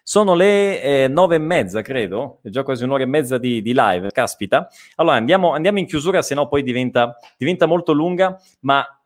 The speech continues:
allora, devo farvi i complimenti perché davvero siete stati bravi e anche quelli che non ho potuto leggere, ma avete potuto imparare dagli errori degli altri, quindi prestate attenzione a tutti i suoni che vi ho segnalato,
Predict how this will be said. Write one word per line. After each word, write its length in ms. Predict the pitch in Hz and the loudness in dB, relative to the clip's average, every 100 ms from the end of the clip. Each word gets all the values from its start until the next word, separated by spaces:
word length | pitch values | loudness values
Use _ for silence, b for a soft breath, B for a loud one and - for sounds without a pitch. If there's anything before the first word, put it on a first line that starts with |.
| - | -2
allora, 300 | 147 131 110 | 2 2 4
devo 200 | 127 143 | 2 2
farvi 280 | 147 196 165 | 2 0 0
i 40 | |
complimenti 640 | 156 127 147 165 185 180 | -2 -4 -4 -4 -4 -6
perché 480 | 135 131 - 135 139 | -4 -6 -2 -2 0
davvero 340 | 131 123 113 | -2 0 -2
siete 280 | 104 120 113 | -2 -6 -8
stati 300 | - 160 135 | -4 -2 -2
bravi 500 | 104 131 160 160 175 b b b | 0 4 4 2 -2 b b b
e 280 | - 123 123 - | -4 -2 -4 -4
anche 300 | 196 190 180 | -4 -4 -2
quelli 260 | 190 190 | -2 -2
che 120 | 185 | -2
non 160 | 160 156 | -4 -2
ho 120 | 156 | -4
potuto 420 | 156 151 180 175 | -4 -6 -6 -2
leggere, 600 | 156 170 147 165 165 165 - | 0 0 -2 -2 -2 -4 -4
ma 320 | 131 135 - | -4 -4 -6
avete 560 | 120 123 143 147 143 143 | -6 -4 -4 -4 -6 -6
potuto 640 | 143 165 160 160 160 - | -10 -10 -6 -4 -4 -6
imparare 1080 | 202 196 180 - 151 160 143 123 139 196 _ | -10 -10 -10 0 2 4 2 2 0 -2 _
dagli 300 | - 110 113 | -2 0 0
errori 300 | 107 127 127 | 0 0 0
degli 220 | 113 113 | 0 0
altri, 360 | 117 95 92 117 | 0 0 -4 -8
quindi 240 | 120 107 | -6 -6
prestate 460 | 104 113 - 180 180 | -4 -8 -2 0 0
attenzione 540 | 143 147 143 - 151 | -4 -4 -6 -4 -2
a 60 | 139 | -2
tutti 380 | - 190 185 143 | -4 -12 -12 -12
i 40 | |
suoni 420 | - - 143 147 | -8 0 0 0
che 120 | 127 131 | 0 0
vi 100 | 120 | 2
ho 60 | |
segnalato, 920 | 110 - 110 101 101 127 143 170 170 | 0 -2 0 2 4 4 2 0 -2